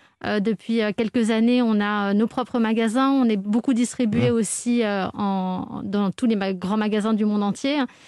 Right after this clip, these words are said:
Speaker 1: Et c'est vrai que c'est important de pouvoir offrir autre chose que, que de la corsetterie. Donc, on a commencé avec le maillot de bain. On vient de lancer une nouvelle collection, toujours de corsetterie, mais avec un positionnement extrêmement différent de celui de, euh, de Simone Perel, qui s'appelle la collection Simone.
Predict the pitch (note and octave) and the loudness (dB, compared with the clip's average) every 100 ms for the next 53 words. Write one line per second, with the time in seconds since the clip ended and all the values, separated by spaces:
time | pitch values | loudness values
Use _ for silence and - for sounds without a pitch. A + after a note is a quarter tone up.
0 | - - A#3 - B3+ A3+ C#4 - - A#3+ | -20 -4 -2 0 0 0 -2 -4 -2 0
1 | A#3 A#3+ - C4+ B3 A#3+ A3+ A3 - A#3+ | 0 -2 0 0 0 0 0 0 0 -4
2 | - C4+ B3+ C4 - B3+ A#3+ B3 - A3+ | -2 -2 0 -2 0 0 0 -2 0 -2
3 | A3+ A#3 - A3+ - C#4+ C#4 - _ _ | -2 -6 -4 -4 -2 -2 -2 -2 _ _
4 | - A#3+ A#3+ A#3 A3 A#3+ A3+ G#3+ C4 A#3 | -4 -2 0 0 0 0 0 -2 0 0
5 | A3+ A3 A#3 A3+ A3+ G#3 A3+ B3+ D#4+ - | 0 0 0 2 2 0 0 0 0 -6
6 | _ - A#3 A3 A#3 A3+ G#3+ C4 B3 B3+ | _ -6 -2 0 2 0 0 2 4 4
7 | C4 B3 C4 A#3+ - C4+ B3+ A#3+ - _ | 2 0 0 0 -2 0 2 0 -8 _
8 | - D4 C#4 B3+ C4 B3 - A#3+ - C4+ | 0 2 2 2 0 -2 -2 -4 0 0
9 | C4 G#3+ G#3+ A3+ G#3+ A3 G#3 A3 A3+ A3+ | 2 2 0 0 2 0 2 2 2 2
10 | A3 - B3+ B3 A#3 A#3+ A#3+ A3 A#3+ A3 | -2 -2 2 2 2 0 -2 0 0 0
11 | F#3 A3+ G#3 A3+ G#3 G3+ F#3+ F#3+ _ _ | 0 -2 0 0 0 0 -2 -4 _ _
12 | - A#3+ - A#3 A#3 G#3+ A3 A3 G3+ - | -4 -2 0 2 2 0 -2 -4 -6 -8
13 | G3 G3+ F3+ - G#3+ - G#3+ - - A3+ | -6 -4 -4 -2 -2 -2 -4 -4 0 2
14 | B3 D#4 B3 | 2 2 0